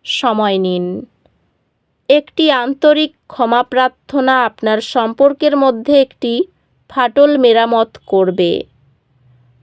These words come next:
পরিবারের সম্পর্কের মধ্যে কূটনৈতিক দৃষ্টিভঙ্গি প্রয়োজন, বিশেষ করে বয়োজ্যেষ্ঠ আত্মীয়দের সাথে। বন্ধু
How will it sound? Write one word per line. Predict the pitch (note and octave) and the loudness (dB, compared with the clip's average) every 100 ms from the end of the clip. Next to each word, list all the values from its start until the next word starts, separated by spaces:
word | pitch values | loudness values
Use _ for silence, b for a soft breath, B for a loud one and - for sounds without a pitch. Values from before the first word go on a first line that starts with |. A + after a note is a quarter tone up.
| - | 0
পরিবারের | C#4+ D#4 D#4 D#4+ E4 | 2 2 0 0 -2
সম্পর্কের | - C#4 A3+ C4 C#4 C#4 D4+ D4 | -2 -2 -2 2 2 2 0 2
মধ্যে | C#4+ B3 G#3+ A3+ F3+ - - | 2 0 -2 0 0 0 -4
কূটনৈতিক | - C4 C4+ C#4 C#4+ C#4+ D4 C#4+ | -2 0 2 2 2 0 -4 -2
দৃষ্টিভঙ্গি | A3+ - - C#4 C4 C4+ A#3 A3 A#3 | -4 -4 -4 -4 -2 -2 -2 -6 -8
প্রয়োজন, | - G#3 G3 G3+ G3+ F#3+ F3+ F3+ G#3 _ _ _ _ _ _ _ - | -4 0 0 0 2 0 0 -6 -10 _ _ _ _ _ _ _ -12
বিশেষ | A3 B3+ - D#4 D#4+ - | -8 -8 -2 -2 -2 -2
করে | D#4 D4+ D#4 | 0 2 2
বয়োজ্যেষ্ঠ | A#3+ A3+ A#3+ A#3+ C4+ - - C#4+ C#4+ - | 2 0 0 -2 -4 -4 -4 0 0 -2
আত্মীয়দের | - A3 G#3+ A#3+ A3+ G3 G3+ - | -2 -2 -2 0 2 2 0 -2
সাথে। | G#3 F#3+ - G3+ F3+ - _ _ _ _ _ _ _ - | -4 -4 -2 -2 -2 -4 _ _ _ _ _ _ _ -10
বন্ধু | G#3 C4 C#4+ C#4+ | -2 2 2 4